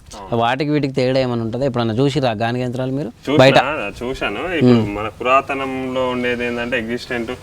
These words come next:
Speaker 1: ఒక నలభై ఏళ్ళ క్రితం వరకు కూడా మనకు ఇవే ఉండేది.
Speaker 2: అవునవును, ఊర్లలో
Speaker 1: ఒక
Speaker 2: ఎక్కువగా
Speaker 1: నలభై,
Speaker 2: ఉంటుండే.
Speaker 1: నలభై ఏళ్ళ తర్వాత కార్పొరేట్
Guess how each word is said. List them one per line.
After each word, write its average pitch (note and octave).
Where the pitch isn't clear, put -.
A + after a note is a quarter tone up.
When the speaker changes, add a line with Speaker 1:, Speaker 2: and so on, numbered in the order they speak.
Speaker 1:
ఒక A#2
నలభై A2+
ఏళ్ళ B2+
క్రితం A#2
వరకు A#2
కూడా B2+
మనకు A2
ఇవే A2
ఉండేది. G2
Speaker 2:
అవునవును, C#3+
ఊర్లలో C#3+
Speaker 1:
ఒక B2+
Speaker 2:
ఎక్కువగా D#3
Speaker 1:
నలభై, C#3+
Speaker 2:
ఉంటుండే. A2+
Speaker 1:
నలభై A#2
ఏళ్ళ C3
తర్వాత A#2+
కార్పొరేట్ A2+